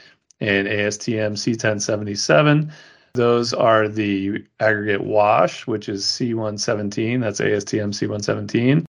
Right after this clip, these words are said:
and ashto T eleven. The grade ation, which is A S T M C one thirty-six, ashto T twenty-seven.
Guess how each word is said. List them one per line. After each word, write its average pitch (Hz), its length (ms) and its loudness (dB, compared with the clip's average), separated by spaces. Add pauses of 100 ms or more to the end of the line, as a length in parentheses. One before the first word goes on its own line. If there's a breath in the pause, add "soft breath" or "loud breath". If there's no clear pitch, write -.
and 104 160 2
ashto 110 560 0
T 113 180 -2
eleven. 117 520 2 (140)
The 110 100 0
grade 104 260 6
ation, 104 600 2 (460 soft breath)
which 113 160 -2
is 98 120 0
A 107 220 2
S 104 100 2
T 113 180 -2
M 107 140 -2
C 117 220 -4
one 104 180 -4
thirty-six, 104 840 -2 (240)
ashto 101 640 -4
T 117 220 -4
twenty-seven. 147 880 0